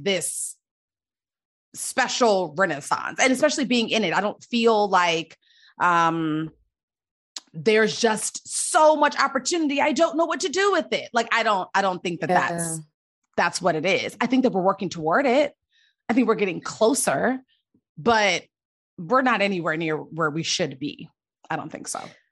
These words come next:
Speaker 2: So what would you say that Black creatives need to do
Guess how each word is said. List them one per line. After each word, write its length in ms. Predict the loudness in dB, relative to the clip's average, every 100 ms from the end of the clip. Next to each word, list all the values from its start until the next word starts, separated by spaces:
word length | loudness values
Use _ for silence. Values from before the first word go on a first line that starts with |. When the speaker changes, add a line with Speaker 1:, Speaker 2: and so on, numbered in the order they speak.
| _ _ _ _ _
Speaker 2:
So 260 | -4 4 6
what 220 | 6 4
would 160 | 2
you 100 | 2
say 360 | 0 4 4 4
that 400 | 2 0 0 -2
Black 380 | 0 2 0 -4
creatives 640 | -4 0 4 2 0 -6 -10
need 200 | -10 -8
to 120 | -8
do 320 | -2 -2 -2